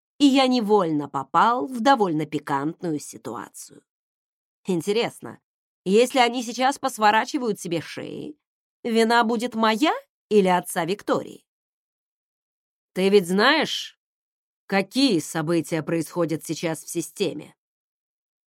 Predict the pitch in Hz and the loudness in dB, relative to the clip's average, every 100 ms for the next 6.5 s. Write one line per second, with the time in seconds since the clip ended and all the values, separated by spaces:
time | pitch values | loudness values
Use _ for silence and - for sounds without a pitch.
0 | _ _ 190 180 196 208 - 269 143 143 | _ _ -2 -2 -2 -2 -2 -2 -2 -4
1 | 139 147 165 147 92 - _ _ _ _ | -6 -4 -4 -4 -8 -14 _ _ _ _
2 | _ _ _ _ _ _ _ _ _ _ | _ _ _ _ _ _ _ _ _ _
3 | _ 180 220 311 - 143 - - _ _ | _ 0 2 2 -2 -8 -8 -18 _ _
4 | _ _ _ _ _ _ _ _ _ _ | _ _ _ _ _ _ _ _ _ _
5 | _ _ 180 185 208 226 262 254 202 175 | _ _ -2 2 6 6 6 4 2 2
6 | 147 156 165 208 269 | 2 0 -2 -4 -8